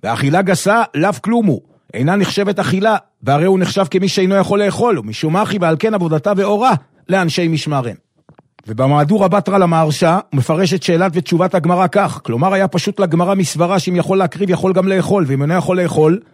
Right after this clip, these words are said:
כנראה גם אינו יכול לעבוד, ולכן הגמרא מקשה, שאם יכול להקריב, הרי יכול גם לאכול, וממילא יזכה בעבודתה ואורה. ואם לא יכול לאכול, הרי גם לא יכול לעבוד, וממילא לא יכול לתת לאחר להקריב. תרץ לגמרא שאכן הוא שווה בשניהם, שיכול על ידי הדחק,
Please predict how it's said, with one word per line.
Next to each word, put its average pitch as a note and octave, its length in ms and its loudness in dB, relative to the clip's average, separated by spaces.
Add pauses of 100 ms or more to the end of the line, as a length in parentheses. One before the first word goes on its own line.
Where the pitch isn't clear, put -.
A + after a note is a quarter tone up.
(360)
כנראה D3+ 360 0
גם F3+ 160 0
אינו F3+ 140 2
יכול F#3+ 220 0
לעבוד, F#3+ 380 2
ולכן C#3 260 -4
הגמרא F3 300 -2
מקשה, G3+ 380 0 (520)
שאם D#3 200 -4
יכול G3 240 0
להקריב, G3 420 0
הרי E3 120 0
יכול E3+ 220 0
גם F#3 160 0
לאכול, G3+ 380 2
וממילא D#3 360 0
יזכה F3 300 -2
בעבודתה E3+ 520 0
ואורה. D#3+ 360 0 (460)
ואם C#3+ 160 0
לא G3+ 80 2
יכול F#3+ 320 0
לאכול, D3+ 380 2 (560)
הרי C3+ 220 2
גם F#3 160 2
לא F#3+ 60 4
יכול F#3+ 280 2
לעבוד, F3 380 2
וממילא E3+ 400 2
לא F#3 100 2
יכול F3+ 300 0
לתת F#3 280 -4
לאחר F3 300 -2
להקריב. D#3 480 -2 (140)
תרץ A#2+ 340 -10
לגמרא E3+ 440 0
שאכן F3 340 -2
הוא F#3 80 0
שווה F3 280 -2
בשניהם, D3+ 440 0 (580)
שיכול E3 420 0
על G3 80 4
ידי F#3+ 160 2
הדחק, G3 520 -2